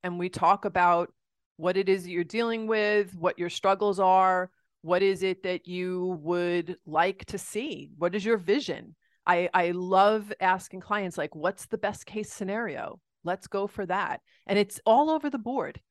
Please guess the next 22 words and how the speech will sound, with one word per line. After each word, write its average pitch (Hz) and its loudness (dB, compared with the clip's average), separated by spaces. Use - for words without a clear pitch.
Yeah, 196 4
I'll 202 6
talk 226 4
to - 0
entrepreneurs 214 0
and 202 0
I'll 180 4
think, 180 -8
"Oh, 202 4
they 175 2
wanna 175 0
work 170 -2
on 170 -2
their 165 -2
business," 208 -2
and 180 -6
they 180 -8
actually 190 -10
wanna 196 -2
work 190 -6
on, 185 -4
uh, 175 -2